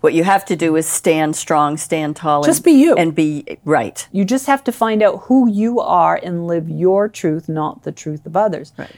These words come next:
Speaker 2: And right now, as you can see what's happening in life right now, everybody's on someone else's wave.
Speaker 1: Yeah. And they're, and they're actually jumping from wave to wave, so they're kind of, like, surfing. <laughs>
Speaker 2: Because,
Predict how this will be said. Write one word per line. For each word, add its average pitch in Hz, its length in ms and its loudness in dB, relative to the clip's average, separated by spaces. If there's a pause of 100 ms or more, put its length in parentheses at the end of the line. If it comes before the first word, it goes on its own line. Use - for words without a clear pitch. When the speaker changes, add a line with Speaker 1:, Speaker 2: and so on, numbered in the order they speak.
(120)
Speaker 2:
And 170 140 -2
right 170 120 -2
now, 190 460 2
as 175 240 0
you 175 80 -2
can 165 160 -6
see 190 180 -2
what's 156 140 -2
happening 165 420 -4
in 151 100 -4
life 190 320 0
right 151 160 -4
now, 147 200 -6
everybody's 175 680 2
on 156 220 0
someone 151 320 -2
else's 151 420 -8
wave. - 600 -10 (560)
Speaker 1:
Yeah. - 160 -12 (420)
And 208 160 0
they're, 220 200 2
and 214 200 2
they're 196 140 6
actually 185 640 0
jumping 151 460 -4
from 143 260 -8
wave 135 280 -4
to 135 100 -8
wave, 120 280 -4
so - 160 -6
they're 135 140 -6
kind 139 260 -8
of, 135 80 -12
like, 123 200 -8
surfing. - 540 -10
<laughs> - 20 -10
Speaker 2:
Because, 254 360 2